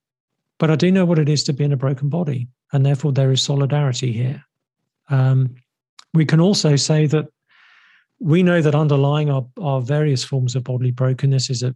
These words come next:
is a deeper spiritual brokenness. And therefore, trying to fix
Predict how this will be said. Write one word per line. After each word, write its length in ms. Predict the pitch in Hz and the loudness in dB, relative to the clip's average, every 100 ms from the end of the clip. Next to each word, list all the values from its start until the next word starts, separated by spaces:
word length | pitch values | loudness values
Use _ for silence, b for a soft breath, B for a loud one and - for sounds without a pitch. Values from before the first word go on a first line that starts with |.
| - | -8
is 100 | 123 | -6
a 60 | 123 | -4
deeper 340 | 139 123 123 | -2 -2 -4
spiritual 460 | - 185 151 - 123 | -4 -2 -4 -4 -4
brokenness. 640 | 120 117 120 127 123 - _ _ _ _ _ _ _ _ _ _ _ _ _ | -4 -4 -4 -4 -4 -10 _ _ _ _ _ _ _ _ _ _ _ _ _
And 220 | 139 135 | 0 2
therefore, 680 | 143 151 - 139 135 127 123 - _ _ _ _ _ _ _ _ | 2 2 0 0 2 0 -4 -10 _ _ _ _ _ _ _ _
trying 280 | - 156 165 | -4 0 0
to 120 | 139 | 0
fix 680 | 120 - 160 - - - | -4 -4 -6 -4 -6 -6